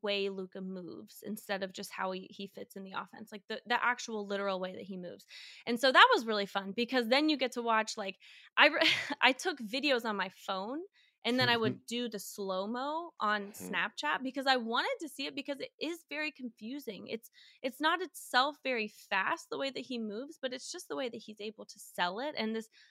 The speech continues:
Speaker 1: like, center of gravity that he has to be able to really lean in. And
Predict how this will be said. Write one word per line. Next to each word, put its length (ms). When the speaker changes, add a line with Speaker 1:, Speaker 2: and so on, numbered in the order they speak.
Speaker 1:
like, 140
center 340
of 100
gravity 560
that 120
he 100
has 440
to 120
be 140
able 180
to 120
really 400
lean 380
in. 400
And 400